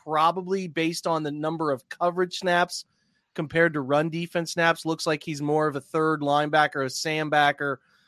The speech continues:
who's on the field in early down situations. You know, they're gonna be missing that player early in the season, Andrew, because of Sione Takitaki's situation.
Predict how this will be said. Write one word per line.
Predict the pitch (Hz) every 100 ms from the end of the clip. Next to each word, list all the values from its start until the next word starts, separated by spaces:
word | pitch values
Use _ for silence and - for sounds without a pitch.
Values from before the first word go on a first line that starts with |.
| _
who's | 160 156
on | 156
the | 147
field | - 160 156
in | 143 156
early | 170 170 160
down | 147 139 135
situations. | 131 147 131 143 131 131 139 135 131 - _ _ _ _ _ _ _ _ _ _ _ _
You | 151
know, | 147
they're | 147 139
gonna | 165 170
be | 170
missing | 156 170 196 208 170
that | 156 147
player | - 165 151 143
early | - 165 165 156
in | 143
the | 131
season, | - 180 156 147
Andrew, | 143 139
because | 139 131 147
of | 135
Sione | - 151 147 143
Takitaki's | 151 139 131 151 151 151 139
situation. | 156 131 135 131 127 139 131